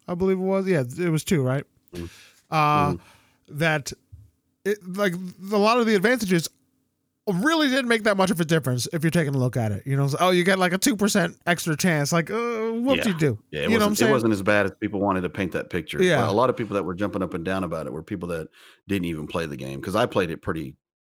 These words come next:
Speaker 1: That's
Speaker 2: pretty
Speaker 1: how it
Speaker 2: hard
Speaker 1: always
Speaker 2: when it
Speaker 1: goes.
Speaker 2: first came out.
Speaker 1: Yeah.
Speaker 2: Yeah.
Speaker 1: People
Speaker 2: But this handgun,
Speaker 1: always
Speaker 2: though, this Han So-, this Han Solo, uh, uh, handgun, now that one, Prince.
Speaker 1: Well, that,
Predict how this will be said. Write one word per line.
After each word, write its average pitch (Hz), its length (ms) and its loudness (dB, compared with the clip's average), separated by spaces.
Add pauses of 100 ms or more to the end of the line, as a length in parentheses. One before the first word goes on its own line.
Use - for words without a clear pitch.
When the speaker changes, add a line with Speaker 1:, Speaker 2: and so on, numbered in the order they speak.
Speaker 1:
That's 233 140 -4
Speaker 2:
pretty 139 120 0
Speaker 1:
how 165 60 0
it - 40 0
Speaker 2:
hard 143 120 -2
Speaker 1:
always 113 280 -4
Speaker 2:
when 107 140 -4
it 107 40 -4
Speaker 1:
goes. 110 100 -4
Speaker 2:
first 82 220 -10
came 82 140 -6
out. 76 180 -10 (440)
Speaker 1:
Yeah. 120 260 -4
Speaker 2:
Yeah. 135 200 -6
Speaker 1:
People 247 260 2
Speaker 2:
But 160 80 4
this 220 80 4
handgun, 214 280 4
Speaker 1:
always 196 140 4
Speaker 2:
though, 247 220 -2 (120)
this - 140 -8
Han 160 200 2
So-, 160 240 0
this 147 180 -2
Han 151 220 0
Solo, 156 400 2
uh, 139 300 0 (760)
uh, 113 240 2
handgun, 190 540 -2 (400)
now 98 120 0
that 143 200 2
one, 85 240 -6 (1300)
Prince. - 380 -14 (180)
Speaker 1:
Well, 190 240 4
that, 254 260 2